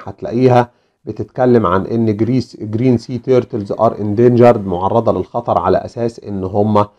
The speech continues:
آه، بيشرعوا القوانين علشان خاطر يحموها وبيخلوا الناس ما تقرب لهاش ولا تضايقها.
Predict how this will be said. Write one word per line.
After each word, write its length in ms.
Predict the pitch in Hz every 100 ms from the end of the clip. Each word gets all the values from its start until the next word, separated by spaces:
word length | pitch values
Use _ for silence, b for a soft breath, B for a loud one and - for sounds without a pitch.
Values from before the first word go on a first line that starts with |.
| _ _ -
آه، 220 | 85 90
بيشرعوا 760 | 92 98 95 87 123 117 98 92
القوانين 720 | 85 - 92 90 113 123 120
علشان 420 | 87 95 92 123
خاطر 380 | 110 110 110 98
يحموها 560 | 90 90 110 117 113 110
وبيخلوا 560 | 98 95 - 117 107
الناس 260 | 98 101 -
ما 80 | 90
تقرب 400 | - 101 92 92
لهاش 300 | 92 117 113
ولا 160 | 104
تضايقها. 520 | 101 107 120 117 95